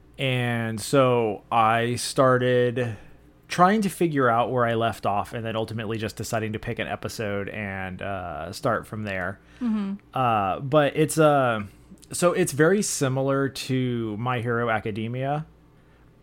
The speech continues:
Speaker 1: So it's a more fantasy-based, uh, world where people have magic abilities. The main character has no magic whatsoever.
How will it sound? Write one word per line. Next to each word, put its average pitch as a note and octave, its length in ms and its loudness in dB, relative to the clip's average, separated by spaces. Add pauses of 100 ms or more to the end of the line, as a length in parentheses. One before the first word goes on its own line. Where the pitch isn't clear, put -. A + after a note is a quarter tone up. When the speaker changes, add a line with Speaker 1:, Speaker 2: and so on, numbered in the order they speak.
(960)
Speaker 1:
So D3 580 6
it's C#3+ 500 4
a C3 680 2 (120)
more F3+ 200 6
fantasy-based, C#3+ 1040 0 (120)
uh, A2 540 2
world B2 480 2
where A#2+ 300 0
people B2+ 480 0
have A2 520 0
magic C#3+ 380 2
abilities. G2+ 760 -2
The A#2+ 160 -4
main B2 240 -4
character A#2 880 0 (160)
has G#2+ 600 -2 (100)
no C#3 380 2
magic B2+ 640 2 (100)
whatsoever. A2 880 0